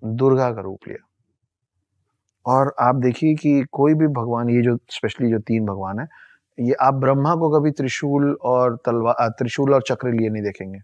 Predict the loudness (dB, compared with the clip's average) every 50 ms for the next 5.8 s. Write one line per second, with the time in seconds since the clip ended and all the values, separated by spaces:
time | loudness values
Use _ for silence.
0 | _ _ _ _ _ _ _ _ _ _ _ _ _ _ _ 0 4 6 6 6
1 | 4 2 0 0 0 0 0 0 0 2 2 2 2 2 2 2 2 0 -4 -10
2 | -20 _ _ _ _ _ _ _ _ _ _ -8 -4 -2 2 4 4 4 4 4
3 | 2 0 0 0 -2 -2 -4 -4 -6 -6 -6 -6 -4 -2 -2 -2 -2 0 0 2
4 | 2 4 4 4 2 2 0 -2 -2 -2 -4 -4 -8 -16 -12 -8 -6 -4 -2 0
5 | 0 2 2 0 0 -2 -2 -4 -4 -6 -6 -6 -10 -10 -12